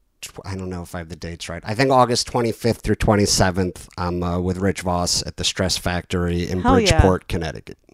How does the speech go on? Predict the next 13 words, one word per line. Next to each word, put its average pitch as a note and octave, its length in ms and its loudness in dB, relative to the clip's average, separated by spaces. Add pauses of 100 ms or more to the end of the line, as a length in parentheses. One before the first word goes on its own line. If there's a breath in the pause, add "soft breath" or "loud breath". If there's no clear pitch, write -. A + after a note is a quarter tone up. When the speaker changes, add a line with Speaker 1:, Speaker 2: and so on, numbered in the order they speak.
(120)
Speaker 2:
Okay, G#3+ 400 4
Bridgeport, E3+ 400 4
Connecticut. E3 560 2
And E3 200 6
where F#3 120 8
can G#3+ 120 0
they G3 100 2
follow F3 240 6
you F3 200 6
on D#3+ 160 4
Instagram, D3+ 920 4 (540 soft breath)
Speaker 1:
Oh, C#3 160 12
Speaker 2:
Twitter? D3+ 340 6